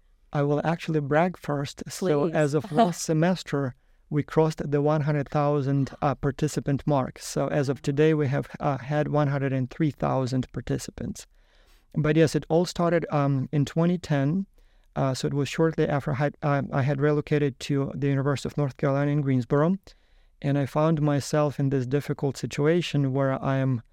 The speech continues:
Speaker 1: in front of the classroom, and I'm trying to explain to my students that, um, doing business with, for example, Ukrainians is different than doing business with Americans. And my students look at me and, uh, don't quite understand what I'm trying to say.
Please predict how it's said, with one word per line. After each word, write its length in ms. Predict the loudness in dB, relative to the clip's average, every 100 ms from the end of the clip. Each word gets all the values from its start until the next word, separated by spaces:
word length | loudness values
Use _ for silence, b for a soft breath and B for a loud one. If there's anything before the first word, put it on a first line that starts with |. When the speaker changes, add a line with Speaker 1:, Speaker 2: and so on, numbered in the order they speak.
| _ -4
Speaker 1:
in 60 | -2
front 240 | 0 0
of 80 | 0
the 80 | -2
classroom, 640 | 0 -2 0 0 0 -2 _ _ -20 _ _
and 140 | 0 0
I'm 120 | 0
trying 300 | 2 2 0
to 80 | -2
explain 360 | -4 0 0
to 100 | 0 0
my 60 | 0
students 520 | -2 -2 0 0 -2
that, 320 | -2 0 -2 -4 -4
um, 260 | -2 -2 -2 0
doing 180 | 2 2
business 340 | 2 0 -2
with, 120 | -4 -2
for 80 | -2
example, 320 | 0 -2 -2 -4 -2
Ukrainians 540 | 0 2 2 0 -2 -4 -6
is 160 | -6 -10 -18 -4 -2
different 320 | 0 0 0 -2 -2
than 140 | 0
doing 220 | 2 2 2
business 240 | 0 -2 -2
with 140 | -2 -2 0
Americans. 560 | 0 0 -4 -8 -10 -16 _ _ _ -20 _ 0
And 120 | 0
my 100 | 0
students 440 | 0 0 0 0
look 160 | 0 2
at 120 | 0 0
me 80 | 0 2 0
and, 160 | 0 -2
uh, 220 | -2 -2 -2 -2
don't 160 | -4 -2
quite 180 | -2 -2 -2
understand 380 | -2 -4 -2 -2 0
what 120 | 0
I'm 100 | -2 -2
trying 180 | -2 -2
to 100 | -4
say. 280 | -4 0